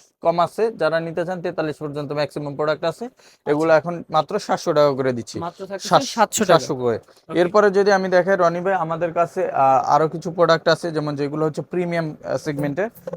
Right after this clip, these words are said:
Speaker 1: প্রিমিয়াম সেগমেন্টের বেশ কিছু প্রোডাক্ট আছে।
Speaker 2: আচ্ছা।
Speaker 1: যদি আমি প্রথমে স্যান্ডেল থেকে শুরু করি, আমাদের কাছে স্যান্ডেল আছে, ধরেন প্রিমিয়াম স্যান্ডেল। এটা হচ্ছে ফ্যাশনের। আহ, এই প্রোডাক্টটা খুবই চমৎকার, সিকে ফ্যাশনের।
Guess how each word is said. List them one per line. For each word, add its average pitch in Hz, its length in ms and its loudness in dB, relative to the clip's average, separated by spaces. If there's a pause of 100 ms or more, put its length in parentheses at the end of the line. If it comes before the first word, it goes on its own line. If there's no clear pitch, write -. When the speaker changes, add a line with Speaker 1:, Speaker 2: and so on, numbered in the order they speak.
(100)
Speaker 1:
প্রিমিয়াম 175 340 -2
সেগমেন্টের 175 440 -4
বেশ 175 220 0
কিছু 175 220 -4
প্রোডাক্ট 139 360 2
আছে। 139 200 0
Speaker 2:
আচ্ছা। 165 400 -10
Speaker 1:
যদি 156 180 2
আমি 170 220 2
প্রথমে 175 280 -2
স্যান্ডেল 170 340 4
থেকে 175 200 0
শুরু 165 240 0
করি, 156 220 2
আমাদের 156 320 0
কাছে 160 280 2
স্যান্ডেল 156 360 2
আছে, 156 200 2
ধরেন 156 280 -2
প্রিমিয়াম 156 360 -2
স্যান্ডেল। 165 320 2 (320)
এটা 135 160 0
হচ্ছে 160 200 0
ফ্যাশনের। 165 540 2 (440)
আহ, 135 420 6
এই 151 160 2
প্রোডাক্টটা 160 400 0
খুবই 165 300 -2
চমৎকার, 165 500 0
সিকে 165 340 -2
ফ্যাশনের। 165 440 -4